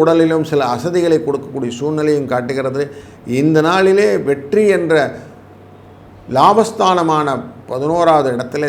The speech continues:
சந்திர பகவான் இருப்பதனாலே எதிலும் வெற்றி, எல்லாத்திலும் வெற்றி, மனதிலே எண்ணங்கள் வெற்றியாக இருக்கும். அதனால் செய்யக்கூடிய காரியங்கள் எல்லாம் வெற்றிகளாக இருக்கணும்னு எண்ணங்கள் வரும், நிறைய எண்ணங்கள், அதுக்கேற்ற செயல்களும் உண்டு.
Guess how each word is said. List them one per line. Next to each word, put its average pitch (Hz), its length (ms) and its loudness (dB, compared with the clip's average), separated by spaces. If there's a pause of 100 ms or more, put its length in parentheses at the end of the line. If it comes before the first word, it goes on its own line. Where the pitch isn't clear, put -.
சந்திர 131 300 -4
பகவான் 139 320 -2
இருப்பதனாலே 131 480 -4 (160)
எதிலும் 156 320 -2
வெற்றி, 131 280 -6 (180)
எல்லாத்திலும் 147 480 -2
வெற்றி, 127 260 -6 (380)
மனதிலே 156 400 2 (160)
எண்ணங்கள் 165 460 0
வெற்றியாக 139 520 0
இருக்கும். 139 320 -4
அதனால் 135 340 -4
செய்யக்கூடிய 165 480 0 (100)
காரியங்கள் 156 460 0
எல்லாம் 143 240 0
வெற்றிகளாக 175 600 -2 (120)
இருக்கணும்னு 151 600 -4
எண்ணங்கள் 160 460 0
வரும், 123 260 -6
நிறைய 160 380 -4
எண்ணங்கள், 156 400 -4
அதுக்கேற்ற 131 400 -6 (140)
செயல்களும் 160 440 -4
உண்டு. 147 200 -4